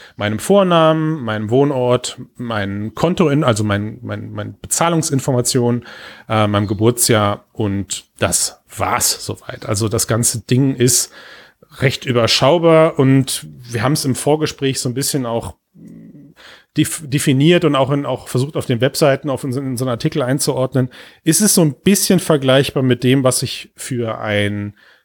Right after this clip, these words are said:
ähm, Google-Handy oder für ein Apple-Handy brauche. Da brauche ich auch einen Basis-Account, mit dem diese Geräte überhaupt erst betrieben werden können. Ich selber hab jetzt allerdings angefangen, Datenschutzrichtlinien so ein bisschen zu vergleichen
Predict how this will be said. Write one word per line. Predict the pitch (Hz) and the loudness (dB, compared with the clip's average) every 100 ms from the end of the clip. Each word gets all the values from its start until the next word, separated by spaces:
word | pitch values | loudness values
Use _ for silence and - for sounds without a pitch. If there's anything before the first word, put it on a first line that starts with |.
| - | -10
ähm, | 101 98 - | -6 -6 0
Google-Handy | 196 196 147 151 151 151 | 2 4 4 4 4 2
oder | 127 110 | 2 0
für | - 123 | -2 -2
ein | 117 | -2
Apple-Handy | 143 165 135 131 120 | -4 -2 2 2 0
brauche. | 120 127 160 160 147 | 0 2 2 2 -2
Da | 127 | -2
brauche | 113 117 123 | -4 -6 -8
ich | - | -2
auch | 135 156 - | 0 0 0
einen | 123 123 | 0 0
Basis-Account, | 123 151 175 151 - 143 139 135 | 2 2 2 0 0 0 0 0
mit | 120 | 0
dem | 131 127 | 0 0
diese | 120 120 | 0 0
Geräte | 110 139 143 143 | 0 0 0 -2
überhaupt | 120 117 135 - | -4 -2 -2 -4
erst | 117 - | -4 -6
betrieben | - 160 185 175 | -8 -4 -2 2
werden | 151 147 147 | 2 2 0
können. | 147 147 139 - - - - - _ _ | 2 2 -2 -10 -20 -18 -20 -20 _ _
Ich | 175 175 | 0 2
selber | - 170 196 254 196 196 233 233 165 - - - | 2 4 6 6 4 6 6 4 2 -4 -6 -4
hab | 170 - | -4 0
jetzt | 196 190 | 0 2
allerdings | 170 180 170 170 - | 2 2 2 0 0
angefangen, | 151 175 180 165 165 160 165 | 0 0 0 0 0 2 2
Datenschutzrichtlinien | 143 156 - 170 - 156 - - - 156 - 151 151 151 135 | 0 0 -2 -4 -2 -2 0 -2 -2 -4 -6 -2 2 4 4
so | 135 | 2
ein | |
bisschen | 135 143 143 | 2 0 -2
zu | - 127 | -2 -4
vergleichen | 127 113 120 120 160 185 170 170 202 | -2 -2 0 0 0 0 0 0 0